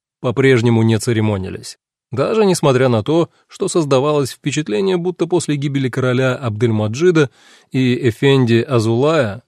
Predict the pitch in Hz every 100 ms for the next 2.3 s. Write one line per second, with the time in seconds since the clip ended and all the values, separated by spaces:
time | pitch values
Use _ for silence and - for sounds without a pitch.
0 | - 165 196 202 214 - 131 - 156 151
1 | 135 113 - 120 120 107 101 - 101 -
2 | 104 90